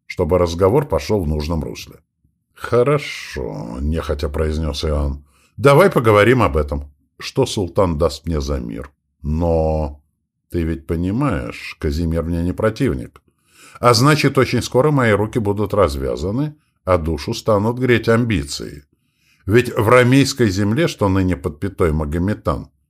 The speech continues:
хватает богатой добычи. А предки мои, что ходили в те земли походами, указали мне путь. У султана много воинов. У султана много воинов, но нет армии.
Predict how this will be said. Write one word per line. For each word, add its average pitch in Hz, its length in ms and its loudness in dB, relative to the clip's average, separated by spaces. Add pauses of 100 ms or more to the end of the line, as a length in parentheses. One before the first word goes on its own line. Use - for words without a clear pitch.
(140)
хватает 104 520 2
богатой 113 440 4
добычи. 69 560 -2 (600)
А 90 140 -2
предки 170 380 -4
мои, 87 280 0
что 78 180 -6
ходили 85 380 -2
в 71 80 -6
те 90 160 -2
земли 69 300 -2
походами, 64 640 -8 (400)
указали 107 580 2
мне 71 300 -2
путь. 67 420 -12 (480)
У 71 100 -12
султана 67 600 -8
много 69 320 -4
воинов. 71 500 -6 (500)
У 78 100 -8
султана 95 500 -4
много 92 280 -4
воинов, 92 460 -4
но 80 100 -4
нет 98 260 -4
армии. 67 420 -4